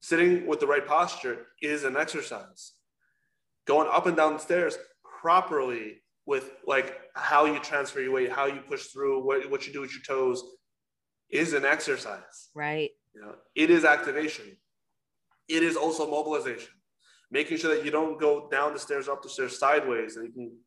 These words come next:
Speaker 1: firmly plant your foot, push through, plant your foot, push through.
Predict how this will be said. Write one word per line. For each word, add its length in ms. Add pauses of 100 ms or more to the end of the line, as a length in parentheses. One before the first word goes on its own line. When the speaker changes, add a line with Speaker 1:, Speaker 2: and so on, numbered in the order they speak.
Speaker 1:
firmly 320
plant 320
your 100
foot, 240 (160)
push 200
through, 420 (260)
plant 220
your 100
foot, 320
push 240
through. 360